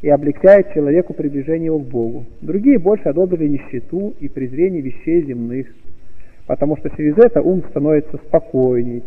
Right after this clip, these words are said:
чище и свободнее от забот мирских, а потому приближение его к Богу делается более удобным. Некоторые хотели дать преимущество перед всеми добродетелями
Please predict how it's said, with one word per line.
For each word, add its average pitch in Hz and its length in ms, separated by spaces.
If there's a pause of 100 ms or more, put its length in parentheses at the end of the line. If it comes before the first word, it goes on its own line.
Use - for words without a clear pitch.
(120)
чище 165 580
и 139 140
свободнее 147 720
от 135 200
забот 156 420
мирских, 123 500 (540)
а 139 100
потому 156 380
приближение 180 680
его 160 220
к 139 40
Богу 131 300
делается 190 420
более 180 320
удобным. 127 720 (720)
Некоторые 220 480
хотели 233 380
дать 196 240
преимущество 190 580
перед 156 280
всеми 214 280
добродетелями 175 1000